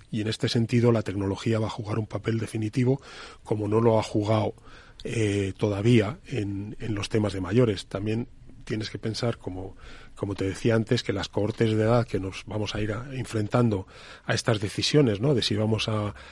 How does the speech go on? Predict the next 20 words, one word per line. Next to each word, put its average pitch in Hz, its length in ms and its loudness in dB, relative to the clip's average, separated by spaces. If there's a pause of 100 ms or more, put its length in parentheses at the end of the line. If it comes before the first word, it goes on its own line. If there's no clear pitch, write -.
(400)
a 104 320 -4
un 104 180 -2
senior 104 360 2
living 110 380 4 (220)
asistido - 560 0
o - 20 0
no 104 80 -2
asistido, 107 540 -2
tal, 123 220 0 (360)
ya 110 140 0
somos 117 400 4
no 120 180 -2
nativos 120 400 4
digitales, 135 560 6
pero 107 220 4
vamos 117 240 2
camino 120 400 2
de 104 100 0
serlo, 107 400 0
¿no? 120 160 -4